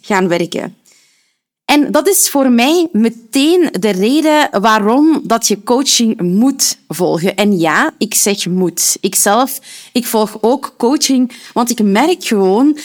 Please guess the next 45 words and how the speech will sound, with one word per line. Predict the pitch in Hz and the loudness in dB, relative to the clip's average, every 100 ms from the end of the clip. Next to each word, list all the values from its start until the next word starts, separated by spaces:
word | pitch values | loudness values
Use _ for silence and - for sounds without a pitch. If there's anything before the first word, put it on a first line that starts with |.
| - | -8
dat, | - 220 220 | -2 0 0
ja, | - 208 214 - | -2 0 2 0
je | 202 | -2
zit | 196 285 | -2 0
in | 320 | 0
de | 240 180 | 0 0
rat | 175 262 | 0 0
race | - 269 262 226 | 0 0 0 0
van | 220 | 0
het | 190 - | 0 0
ondernemen | 190 180 165 170 170 240 247 226 220 - | -2 -2 -2 -2 0 2 2 0 -2 -2
en | 202 196 190 - | -2 0 -4 -2
coaching | 226 294 - 254 240 185 | -2 0 0 0 0 -2
brengt | - 254 254 | -2 0 0
jou | 202 | 0
gewoon | 180 175 165 | 0 -2 0
een | 170 | -2
aantal | 151 160 143 151 | -2 -2 -2 -4
zaken. | 151 175 208 202 - - _ _ _ _ - | -2 -2 -2 -6 -12 -14 _ _ _ _ -6
Het | 226 | -2
doet | 254 349 | 0 2
jouw | 370 262 | 2 2
zaken | 240 208 214 359 277 | 2 2 2 2 -2
helder | - 170 220 277 226 | -2 -2 0 0 0
zien | 190 - 226 330 277 180 | 0 0 2 2 0 0
die | 240 | 0
je | 208 | 2
soms | - 302 320 311 - | 2 2 2 2 -2
zelf | 175 165 233 302 294 | -2 0 0 0 -2
niet | 196 208 | -2 0
ziet. | 208 - 277 247 - - - _ _ _ _ _ | 0 0 -2 -2 -4 -4 -4 _ _ _ _ _
Ik | - 214 | -6 -2
heb | 311 | 0
dat | 311 | 2
zelf | 240 233 202 | 2 0 0
ook. | 247 320 | -2 0
Je | 254 | 0
zit | 214 233 | 0 0
zo | - 285 339 | 0 0 0
in | - 247 | 0 0
je | 220 | 0
business, | 180 254 233 196 196 | 0 -2 0 -2 0
je | 220 | -2
bent | 208 208 - 190 | 0 -2 -2 -2
zo | - 262 320 | 0 0 0